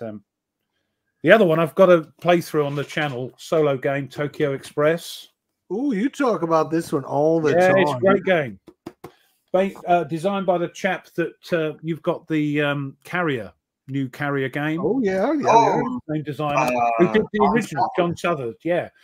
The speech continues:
Speaker 1: And you've got the original Carrier game, which I've got a, um, my own printed version of it. I made one up. Uh, but that's, that's a great game.
Speaker 2: Isn't that
Speaker 1: And
Speaker 2: the one I had to make the counter for?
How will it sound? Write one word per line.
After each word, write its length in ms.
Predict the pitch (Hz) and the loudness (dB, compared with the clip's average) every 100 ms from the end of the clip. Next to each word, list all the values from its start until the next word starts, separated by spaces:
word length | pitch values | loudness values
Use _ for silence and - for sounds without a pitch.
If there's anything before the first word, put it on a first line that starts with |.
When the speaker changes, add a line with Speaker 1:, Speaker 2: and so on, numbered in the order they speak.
| - - | -20 -12
Speaker 1:
And 140 | 147 | -6
you've 100 | 151 | -6
got 220 | - 180 170 | 2 2 4
the 100 | 160 | 2
original 640 | 180 196 160 135 120 - _ _ | 2 0 -4 -6 -8 -10 _ _
Carrier 380 | - 139 127 117 | -6 -4 -2 -4
game, 400 | 113 120 127 151 _ _ _ | -6 -8 -8 -12 _ _ _
which 180 | 143 135 | -8 -2
I've 160 | 143 - | -4 -2
got 160 | 151 | -2
a, 420 | 139 131 - 131 | -2 -4 -6 -8
um, 240 | 123 120 123 _ | -6 -8 -14 _
my 220 | - 131 131 | -12 -8 -6
own 360 | 131 123 110 _ _ _ _ _ _ | -6 -6 -10 _ _ _ _ _ _
printed 440 | - 135 - 104 | -8 -8 -8 -14
version 460 | - 131 127 - 110 | -4 -2 -2 -4 -12
of 100 | 104 | -8
it. 140 | 113 117 | -8 -6
I 160 | 120 113 120 | -8 -10 -10
made 240 | 120 113 | -8 -8
one 160 | 120 113 | -8 -8
up. 220 | 120 - _ _ _ _ _ - | -8 -10 _ _ _ _ _ -10
Uh, 180 | 120 120 | -6 -6
but 180 | 120 117 | -6 0
that's, 400 | 175 - - - _ _ _ - | 0 0 -8 -8 _ _ _ 0
that's 240 | 175 - | 0 0
a 60 | 147 | -2
great 320 | 156 151 143 | 2 2 2
game. 260 | 156 156 170 | 0 2 2
Speaker 2:
Isn't 140 | 269 | 2
that 140 | 320 | 4
Speaker 1:
And 100 | 330 262 | 4 4
Speaker 2:
the 40 | |
one 200 | 240 233 | 4 4
I 80 | 226 | 4
had 180 | 214 220 | 2 2
to 40 | |
make 200 | 220 208 | 2 2
the 80 | 185 | -2
counter 500 | - 185 214 240 233 | -4 -2 -2 -2 -4
for? 500 | 214 247 262 269 - | -6 -6 -4 -6 -8